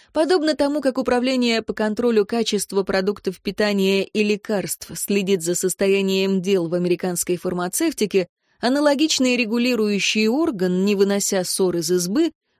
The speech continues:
проверял бы, насколько верны, согласованы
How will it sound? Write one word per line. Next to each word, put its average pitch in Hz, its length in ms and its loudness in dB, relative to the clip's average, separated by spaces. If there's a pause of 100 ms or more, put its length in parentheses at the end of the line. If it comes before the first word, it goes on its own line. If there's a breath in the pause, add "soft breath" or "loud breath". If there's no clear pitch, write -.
проверял 294 560 2
бы, 262 140 2
насколько 254 640 0
верны, 196 680 0
согласованы 208 1160 0